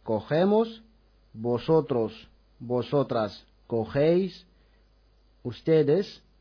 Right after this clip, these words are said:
ellos, ellas cogen.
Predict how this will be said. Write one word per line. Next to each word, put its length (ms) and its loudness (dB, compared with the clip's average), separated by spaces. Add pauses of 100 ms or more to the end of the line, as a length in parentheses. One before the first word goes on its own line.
(140)
ellos, 800 2
ellas 600 2 (260)
cogen. 540 -2